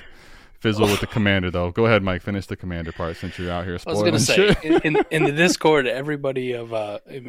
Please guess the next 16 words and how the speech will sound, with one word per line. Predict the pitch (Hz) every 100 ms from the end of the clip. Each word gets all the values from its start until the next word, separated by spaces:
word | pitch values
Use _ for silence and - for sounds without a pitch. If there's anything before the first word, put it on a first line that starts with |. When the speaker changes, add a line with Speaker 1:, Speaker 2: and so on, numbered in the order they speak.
| -
Speaker 2:
of | 127
importance, | 110 104 - 127 - 101 80 - - _ -
like, | 92 90
uh, | 104 92 92 -
you | - 98
know, | 101
this | 98
part | - 113 104
of | 101
the |
South | 98 107 104
Harmon | - 104 101
team | 98 117 98
we | 92
call, | 104 95 90
uh, | 85